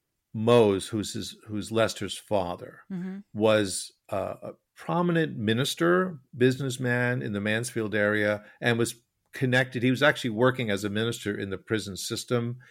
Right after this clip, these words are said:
Speaker 1: Supposedly, he was good friends with Bennett Cooper. Bennett Cooper was the head of the, uh, Department of Corrections for the state
Speaker 2: Oh.
Speaker 1: at the time. Whether it's conspiracy theory or true, I don't know, but there's certainly the speculation that somehow maybe Mose was able to talk to Bennett,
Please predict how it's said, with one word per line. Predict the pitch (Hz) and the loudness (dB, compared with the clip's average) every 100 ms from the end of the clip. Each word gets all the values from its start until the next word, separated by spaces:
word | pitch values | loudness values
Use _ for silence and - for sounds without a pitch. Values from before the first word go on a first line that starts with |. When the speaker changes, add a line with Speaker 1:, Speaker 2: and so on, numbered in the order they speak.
| - - _ | -20 -20 _
Speaker 1:
Supposedly, | - 123 131 175 170 117 110 | -6 -2 4 4 2 0 0
he | 113 127 | 2 2
was | 120 110 - | 4 2 -2
good | - 139 127 | 0 0 0
friends | - 120 113 113 113 - - - _ | 0 2 2 -2 -8 -14 -20 -20 _
with | 117 107 | -2 0
Bennett | 98 120 113 - | 2 2 2 0
Cooper. | 170 180 - - _ _ | -2 -2 -8 -14 _ _
Bennett | 127 131 131 | 0 0 2
Cooper | 156 131 | 0 0
was | 113 107 | -2 -2
the | 107 | -6
head | - 120 | -2 0
of | 113 98 | 0 0
the, | 104 95 95 110 | -2 0 -2 -4
uh, | 101 92 | -4 -4
Department | 92 95 107 117 101 | -6 -6 -4 -4 -6
of | - | -10
Corrections | - 113 143 - 107 90 | 0 2 2 -2 -8 -10
for | - | -10
the | 95 | -8
state | 208 226 160 151 | -6 0 2 0
Speaker 2:
Oh. | |
Speaker 1:
at | 117 | -4
the | 98 | -12
time. | - 110 90 80 - _ _ - _ - _ _ _ _ _ - - - - | -14 -10 -8 -10 -16 _ _ -20 _ -20 _ _ _ _ _ -14 -12 -10 -4
Whether | 131 113 | 2 2
it's | 113 | 0
conspiracy | - 90 - 147 175 175 | -6 -8 0 4 4 2
theory | 165 170 170 | 0 2 2
or | 123 | 0
true, | - 113 | -2 -2
I | 101 | -2
don't | 101 123 | -4 -2
know, | 175 120 | -2 0
but | 95 110 - | -2 -4 -2
there's | 113 | -6
certainly | - 156 139 | 0 0 0
the | 113 | -2
speculation | 107 - 117 - 110 117 123 127 101 | -4 0 -2 0 2 4 4 0 -4
that | 98 - | -4 -4
somehow | - 117 117 110 101 | -4 -4 -4 -2 -2
maybe | 95 101 98 | -2 -4 -4
Mose | 95 101 123 127 127 117 | -4 2 4 4 2 -2
was | 101 - | -8 -4
able | 117 113 110 | -2 -2 -2
to | - | -8
talk | 95 113 107 - | -8 -4 -4 -6
to | |
Bennett, | 90 117 120 113 101 | -4 0 2 4 0